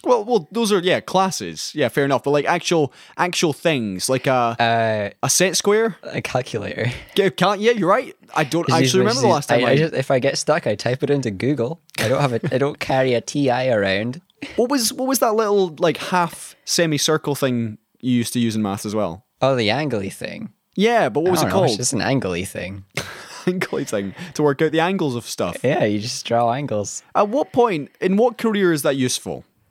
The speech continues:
Speaker 1: A genuine question.
Speaker 2: I'm sure, like, there, all these tools are useful in, like, woodworking,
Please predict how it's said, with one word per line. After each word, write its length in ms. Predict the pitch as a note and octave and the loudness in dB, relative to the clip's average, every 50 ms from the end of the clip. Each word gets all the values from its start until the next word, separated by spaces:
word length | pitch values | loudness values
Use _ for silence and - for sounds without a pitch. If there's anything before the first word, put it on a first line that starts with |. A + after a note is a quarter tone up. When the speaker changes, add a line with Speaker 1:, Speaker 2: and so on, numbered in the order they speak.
| _ - | _ -4
Speaker 1:
A 100 | D#3+ C#3 | -4 -2
genuine 400 | C3 - G#3 G#3 G3+ F#3+ F3 D#3 | 2 2 2 2 4 2 0 0
question. 420 | - C3+ A2 G2 - - E3 D3+ - | 0 -2 -2 -2 -6 -10 -10 -6 -4
Speaker 2:
I'm 140 | A3+ B3 E4 | -2 -2 0
sure, 260 | - - A4 G4+ F#4 | 0 2 2 2 2
like, 200 | F#4 C5 - A3 | 2 2 0 0
there, 520 | F#3+ F#3 F3+ F3 E3+ E3 D#3 D3 C3+ - - - | -2 -2 0 2 2 2 2 0 -2 -4 -2 0
all 180 | C3+ C3+ D3 | 0 0 0
these 200 | D#3 D#3 D3 C#3+ | 0 -2 -4 -4
tools 460 | - - - - - C#3+ C#3+ C#3 C3 B2 | -6 -10 -10 -6 -2 0 0 2 2 2
are 40 | A#2 | 0
useful 580 | A2+ B2 - - - B2+ B2 A#2+ A#2 A2+ A2 | 0 0 0 0 2 2 2 2 2 0 -2
in, 120 | A2+ A2 G#2+ | -2 -4 -6
like, 340 | G#2 G2+ G2 G2 - - - - | -6 -6 -6 -8 -12 -16 -16 -8
woodworking, 1200 | G2 A2 A2+ A2+ A2+ A#2 A#2 A#2 - - A#2+ A#2 A2+ A#2 A#2 A2+ A2+ A2+ A2+ A2+ A2+ A2+ A2+ B2+ | -4 -2 0 0 2 2 2 0 0 0 0 0 0 0 0 -2 -2 -2 -4 -6 -6 -8 -10 -12